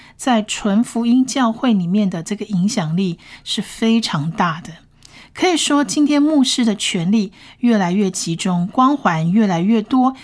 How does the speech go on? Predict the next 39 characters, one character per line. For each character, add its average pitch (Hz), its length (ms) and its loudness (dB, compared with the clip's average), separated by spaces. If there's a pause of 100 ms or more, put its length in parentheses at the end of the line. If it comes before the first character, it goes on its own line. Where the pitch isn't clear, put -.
(160)
他 - 160 0
要 269 180 4
面 285 320 4
对 208 220 0
的 156 160 -8
试 - 320 -2
探 185 320 -8 (260)
层 196 320 -2
面 254 260 2
也 156 120 -8
越 180 160 -4
来 151 100 -4
越 160 160 -4
大。 165 300 -6 (420)
如 269 180 2
果 240 180 0
稍 285 440 0
稍 277 220 0
的 240 80 2
不 240 120 -6
谨 160 280 -2
慎， 196 300 0 (440)
就 262 240 2
容 220 240 6
易 269 140 4
在 220 240 2
光 233 240 2
环 175 220 -2
当 196 220 2
中 202 220 2
呢， 175 180 0
落 208 280 2
入 170 180 -2
试 165 260 -2
探。 180 320 -6 (640)
而 269 140 0
实 - 180 0
质 359 140 2
上， 320 380 2